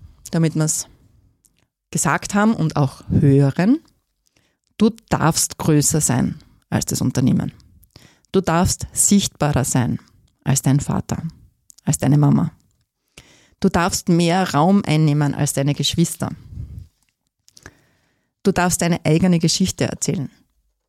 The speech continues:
Auch wenn sie sich von der Familiengeschichte unterscheidet. Du darfst ein Personal Brand aufbauen, das eigenständig ist.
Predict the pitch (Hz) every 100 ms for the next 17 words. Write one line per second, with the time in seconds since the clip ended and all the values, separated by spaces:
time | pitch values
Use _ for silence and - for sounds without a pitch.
0 | _ _ _ _ _ 151 147 220 - -
1 | - - - - _ _ 180 175 180 175
2 | 185 - 170 160 - 156 165 190 180 175
3 | 175 170 180 175 - 165 160 156 135 143
4 | 139 - - _ _ _ _ _ _ _
5 | _ _ - - 180 131 - - 175 165
6 | 156 151 156 139 143 143 143 - 170 170
7 | 190 208 247 - _ _ _ _ _ _
8 | _ _ _ _ _ _ - 180 - 160
9 | 175 185 - 147 139 - - -